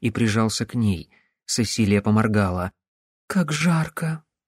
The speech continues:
Андерс обнял её. «Пойдём выйдем». Сесилия прижалась к нему. «Сейчас». Через её плечо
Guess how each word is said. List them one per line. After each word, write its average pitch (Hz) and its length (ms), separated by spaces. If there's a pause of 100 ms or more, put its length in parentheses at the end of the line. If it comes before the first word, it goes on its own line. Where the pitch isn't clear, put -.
(460)
Андерс 104 440
обнял 101 320
её. 101 420 (520)
«Пойдём 151 380
выйдем». 90 520 (520)
Сесилия 110 500
прижалась 104 540
к - 80
нему. 98 340 (480)
«Сейчас». - 720 (880)
Через 107 300
её 107 180
плечо 151 540